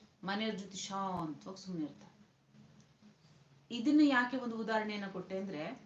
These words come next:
ಈಗ ನಾನು ಈ ಒಂದು ಶೀರ್ಷಿಕೆಯಲ್ಲಿ ಏನ್ ಹಾಕಿದ್ದೆ, ಸುಳ್ಳು, ಮೋಸ, ವಂಚನೆ, ದಗ ಇತ್ಯಾದಿ ಏನೇನ್ ಆ ವರ್ಡ್ಗಳನ್ನ ನಾನು ಬರ್ದಿದ್ದೆ, ಅವೆಲ್ಲವೂ ಕೂಡ ಇದೇ ರೀತಿಯಾದಂಥ ಕೆಟ್ಟ ವಾಯುತತ್ವಗಳ ಸಂಕಲ್ಪಗಳ ಉಂಡೆ.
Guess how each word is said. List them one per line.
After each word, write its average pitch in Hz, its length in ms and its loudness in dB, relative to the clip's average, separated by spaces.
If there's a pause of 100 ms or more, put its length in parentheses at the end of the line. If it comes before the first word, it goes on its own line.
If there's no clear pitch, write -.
(460)
ಈಗ 262 160 2
ನಾನು 269 180 6
ಈ 262 120 6
ಒಂದು 262 220 0
ಶೀರ್ಷಿಕೆಯಲ್ಲಿ 269 760 2
ಏನ್ 214 260 2
ಹಾಕಿದ್ದೆ, 175 600 -4 (1000)
ಸುಳ್ಳು, 202 360 -2
ಮೋಸ, 202 380 -2
ವಂಚನೆ, 190 560 -4
ದಗ 190 280 -2 (480)
ಇತ್ಯಾದಿ 285 760 4
ಏನೇನ್ 254 640 4
ಆ 202 80 6
ವರ್ಡ್ಗಳನ್ನ 214 640 2
ನಾನು 180 240 0
ಬರ್ದಿದ್ದೆ, 160 560 -6 (520)
ಅವೆಲ್ಲವೂ 240 920 4
ಕೂಡ 269 260 2
ಇದೇ 247 380 4
ರೀತಿಯಾದಂಥ 233 640 -2
ಕೆಟ್ಟ 202 540 -4
ವಾಯುತತ್ವಗಳ 208 960 2
ಸಂಕಲ್ಪಗಳ 208 720 -4
ಉಂಡೆ. 165 760 -2